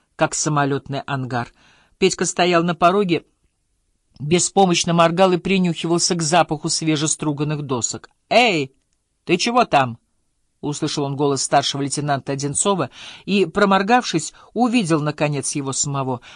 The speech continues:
"Ничего", — сказал Петька, — "я по делу пришёл". "Ну так давай сюда, раз по делу". "Чего там стал как приклеенный?" "Я не приклеенный", —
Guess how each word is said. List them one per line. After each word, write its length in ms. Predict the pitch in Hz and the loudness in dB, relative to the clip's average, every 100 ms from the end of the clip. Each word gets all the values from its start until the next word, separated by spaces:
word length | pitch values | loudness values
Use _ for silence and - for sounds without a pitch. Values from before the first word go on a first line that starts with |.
| - | -4
"Ничего", — 540 | 175 202 - 202 165 - | 0 0 2 0 0 -2
сказал 400 | - 156 139 139 | -4 -2 -2 -4
Петька, — 360 | 143 - - | -8 -8 -6
"я 160 | 147 170 | -2 0
по 140 | 185 | 0
делу 240 | 160 165 139 | 0 0 -2
пришёл". 480 | 139 131 135 117 - _ _ _ _ _ _ _ _ | -6 -8 -8 -8 -12 _ _ _ _ _ _ _ _
"Ну 120 | 135 135 | -10 -8
так 140 | 143 | 0
давай 280 | 147 147 160 | 2 4 2
сюда, 340 | - 156 160 | 2 4 4
раз 160 | 185 - | 4 0
по 160 | 185 | 0
делу". 340 | 175 180 170 165 _ _ _ _ _ _ _ _ - | 2 0 -2 -4 _ _ _ _ _ _ _ _ -6
"Чего 260 | 220 233 | 2 4
там 160 | 180 156 | 4 0
стал 220 | - 135 | 0 -2
как 180 | 135 - | -2 -6
приклеенный?" 600 | 147 139 131 117 113 113 - - - | -6 -4 -4 -6 -8 -12 -18 -16 -6
"Я 140 | 127 | -4
не 100 | 147 | -2
приклеенный", — 680 | 180 233 254 180 160 175 | -2 0 2 4 2 0